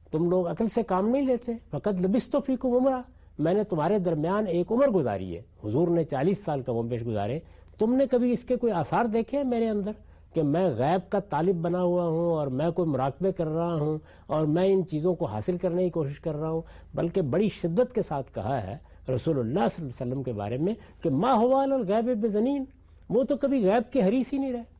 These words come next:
تو ان کے ہاں اس کا کوئی سوال ہی نہیں ہے کہ کوئی طاقت آ کے ان کو گمراہ کر دے،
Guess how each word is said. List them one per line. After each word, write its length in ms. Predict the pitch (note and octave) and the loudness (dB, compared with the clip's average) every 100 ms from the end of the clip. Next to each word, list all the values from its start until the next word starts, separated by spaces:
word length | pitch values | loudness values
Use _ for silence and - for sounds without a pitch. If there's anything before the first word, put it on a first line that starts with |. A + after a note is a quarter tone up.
| - - - - - | -20 -20 -20 -20 -4
تو 140 | G3 | 0
ان 100 | A3 | 2
کے 120 | G#3+ B3 | 2 2
ہاں 140 | G3+ | 2
اس 120 | G#3 | 0
کا 100 | - | -4
کوئی 180 | G#3 A3+ | -2 -2
سوال 360 | - C3+ C#3+ B3 | 0 0 2 2
ہی 60 | |
نہیں 240 | C4 C4+ A3 | 0 0 -2
ہے 80 | G3+ - - | -4 -14 -10
کہ 80 | - E3 | -8 -2
کوئی 160 | F#3 G3+ | 0 0
طاقت 440 | G3+ D#3 D#3 G3+ | 0 -2 0 0
آ 160 | E3 E3+ | 2 0
کے 120 | F3 | 2
ان 140 | F3+ | 0
کو 140 | E3+ F3 | 0 0
گمراہ 300 | C3+ C#3 F3 | 2 4 2
کر 200 | E3+ D3 | 0 -4
دے، 140 | C3+ | -6